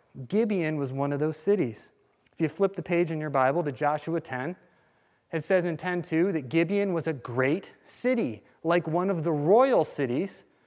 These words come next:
It was greater than Ai. Gibeon had a great defense.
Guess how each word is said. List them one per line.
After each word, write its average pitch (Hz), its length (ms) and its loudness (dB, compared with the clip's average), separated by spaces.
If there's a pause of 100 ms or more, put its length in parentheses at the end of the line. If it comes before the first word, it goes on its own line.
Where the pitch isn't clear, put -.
(140)
It 175 120 2
was 175 200 2
greater 156 540 2
than 170 220 -6
Ai. 165 460 -4 (1120)
Gibeon 175 600 -2 (220)
had 190 180 2
a 202 40 6
great 170 360 4
defense. 220 640 0